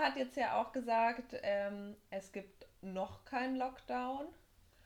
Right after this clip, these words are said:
Und, äh, was für mich auch immer das Schlimmste ist, dass die Tanzschulen, ich geh, ich tanze ja leidenschaftlich gerne und auch sehr viel. Und das wundert mich eh, dass die Tanzschulen noch offen sind. Aber es hat er schon gesagt, noch sind die Tanzschulen offen, aber es kann sich auch noch ändern.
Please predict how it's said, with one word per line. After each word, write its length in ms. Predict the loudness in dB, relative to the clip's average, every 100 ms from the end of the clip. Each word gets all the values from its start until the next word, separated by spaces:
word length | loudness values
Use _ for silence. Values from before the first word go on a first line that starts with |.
| -20 -20 -20 _ -20 -20 -6
Und, 400 | -2 -2 -4 -8
äh, 160 | -6 -2
was 180 | 0 0
für 80 | -2
mich 220 | -4 -2
auch 140 | -2 -2
immer 200 | -2 -2
das 140 | -4
Schlimmste 360 | -6 -6 -6 -10
ist, 360 | -8 -10 -12 -20 -20 _
dass 220 | -2 -2 -4
die 120 | -12
Tanzschulen, 1120 | -4 -2 -2 -6 -8 -4 -2 -2 -2 -8 -10 -14
ich 140 | -8
geh, 120 | -6
ich 160 | -6 -4
tanze 320 | -2 -2 0
ja 60 | 0
leidenschaftlich 680 | 4 2 2 -2 -6 -8
gerne 240 | -2 -2 -2
und 120 | -4
auch 80 | -6
sehr 180 | -6 -6
viel. 380 | -4 -2 0 -2 -10 -20 -20 -20 -20 -20 -20 -8
Und 400 | -4 -2 -2 -6 -12 -20 -16 -14
das 180 | -6
wundert 280 | 0 4 2
mich 140 | 0 -2
eh, 100 | 0
dass 140 | 0
die 100 | 0
Tanzschulen 460 | 0 0 0 0 0
noch 120 | 0
offen 360 | -2 -2 -4
sind. 320 | -4 -4 -6 -12 -20 -20 -20 -20 _ -20 -20 -20 _ _ -12
Aber 180 | 2 2
es 100 | 6
hat 140 | 6
er 80 | 6
schon 220 | 4 2
gesagt, 400 | 4 4 4 0
noch 480 | 0 6 6 6 -2
sind 260 | -2 0
die 80 | 0
Tanzschulen 540 | -2 -2 -2 -2 -2 0
offen, 360 | -2 -4 -8
aber 160 | -4 -4
es 100 | -4
kann 220 | -6 -6
sich 200 | -6 -6
auch 100 | -4
noch 140 | -4 -4
ändern. 400 | -4 -4 -6